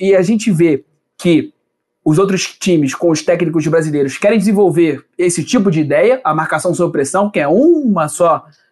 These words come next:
das N coisas que a gente pode desenvolver, no, seja um trabalho mais compacto, um trabalho reativo, um trabalho que vai fazer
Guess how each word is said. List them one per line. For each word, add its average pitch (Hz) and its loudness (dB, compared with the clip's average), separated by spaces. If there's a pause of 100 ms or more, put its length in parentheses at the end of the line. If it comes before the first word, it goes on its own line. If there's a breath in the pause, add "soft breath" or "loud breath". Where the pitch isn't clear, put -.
(100)
das 156 -2
N 233 0
coisas 170 2
que 180 -4
a 165 0
gente 170 -2
pode 165 0
desenvolver, 151 0 (420)
no, 151 -4
seja 170 0
um 151 -2
trabalho 151 0
mais 143 -4
compacto, 175 -4
um 151 0
trabalho 147 0
reativo, 147 -2
um 151 0
trabalho 156 -2
que 151 -6
vai 156 -2
fazer 139 -2